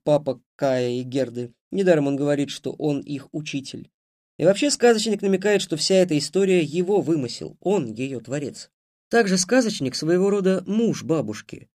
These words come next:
полная семья. Второй отрицательный мужской персонаж — коммерческий советник. Он носитель активного и злого мужского начала. Это он, собственно, и начинает всю историю, хочет купить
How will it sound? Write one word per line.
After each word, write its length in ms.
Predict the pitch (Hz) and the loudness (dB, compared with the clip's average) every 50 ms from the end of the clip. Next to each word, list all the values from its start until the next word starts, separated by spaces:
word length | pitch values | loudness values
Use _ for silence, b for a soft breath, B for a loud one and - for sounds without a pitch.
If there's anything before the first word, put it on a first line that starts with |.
| _ _ _ | _ _ _
полная 340 | - 127 123 113 113 131 143 | -4 -2 -2 -2 -4 -6 -10
семья. 420 | 151 - 196 202 165 135 143 139 - _ _ _ _ _ _ _ _ _ _ _ _ | -10 -10 -10 -8 -8 -10 -12 -14 -18 _ _ _ _ _ _ _ _ _ _ _ _
Второй 360 | - - - 214 254 - 302 | -4 2 4 6 6 6 6
отрицательный 720 | - - 202 202 214 208 208 - 233 226 226 220 196 196 190 | 4 2 0 0 0 0 0 2 2 2 2 2 2 4 4
мужской 320 | 190 180 180 - 185 180 | 2 2 0 0 0 0
персонаж — 560 | 180 180 143 - 165 170 180 180 175 - - _ _ _ _ _ _ _ _ | 0 -2 -4 -4 -2 0 2 0 0 -2 -6 _ _ _ _ _ _ _ _
коммерческий 720 | - 147 147 147 156 180 185 185 - 180 175 - - 160 | -2 0 4 4 4 4 4 2 -2 -6 -6 -4 -4 -2
советник. 640 | - 185 196 196 175 135 - - - - - - _ _ _ _ _ _ _ _ - | -2 0 0 2 2 0 -2 -4 -12 -20 -20 -20 _ _ _ _ _ _ _ _ -2
Он 260 | - 180 214 214 214 | 0 2 4 4 2
носитель 460 | 208 208 202 - 233 220 220 214 - | 2 0 0 -2 -2 -2 -2 -2 -2
активного 600 | - 160 156 156 - 180 185 190 196 214 208 220 208 | -2 -4 -4 -2 -2 -2 0 0 0 0 -2 -2 -2
и 160 | - 165 156 | 0 0 0
злого 360 | 143 143 151 156 160 165 170 | 2 2 4 4 4 4 4
мужского 420 | 165 151 147 - - - 123 113 120 | 2 0 -2 -4 -4 -4 -4 -2 -2
начала. 460 | 123 123 - - - - - - - _ _ _ _ _ _ _ _ _ _ - | -4 -6 -8 -10 -14 -14 -16 -20 -20 _ _ _ _ _ _ _ _ _ _ -2
Это 340 | - 185 185 226 214 214 - | 0 0 4 4 2 2 2
он, 240 | - 247 247 214 165 | 2 4 4 4 4
собственно, 500 | - - - 180 156 - - 165 170 170 | 2 0 -2 -2 -2 -2 -2 0 2 2
и 20 | 170 | 2
начинает 480 | 170 175 175 214 226 220 180 156 - | 2 0 0 0 2 2 2 2 2
всю 200 | - - 160 156 | 0 0 2 2
историю, 420 | 151 151 151 - 156 139 120 110 107 | 2 0 0 -2 -2 -2 -2 -2 -4
хочет 380 | - 160 165 170 165 156 - _ _ _ _ _ | -2 -4 -2 -2 -4 -6 -8 _ _ _ _ _
купить 640 | - 165 156 156 185 196 175 185 - - - _ | -2 -2 -2 0 0 0 0 0 -4 -8 -10 _